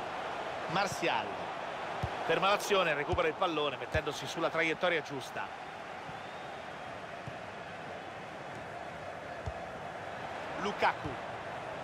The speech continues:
Hanno spezzato bene la trama qui.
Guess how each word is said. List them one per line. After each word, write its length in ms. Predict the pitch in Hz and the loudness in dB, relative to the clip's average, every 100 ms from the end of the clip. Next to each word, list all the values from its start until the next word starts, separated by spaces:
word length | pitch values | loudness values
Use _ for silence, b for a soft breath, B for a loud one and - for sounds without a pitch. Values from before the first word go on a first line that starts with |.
| - 127 117 - - - - - - - - - - - - - | -6 -4 -4 -2 -2 -2 -6 -6 -6 -6 -6 -6 -6 -6 -6 -2
Hanno 180 | 139 165 | 0 0
spezzato 480 | - 175 - 180 180 | 0 0 2 2 2
bene 520 | 190 226 190 175 180 | 4 6 6 4 2
la 100 | 151 | -2
trama 420 | - 180 165 143 - | 0 2 2 0 -4
qui. 240 | 156 135 | -4 -4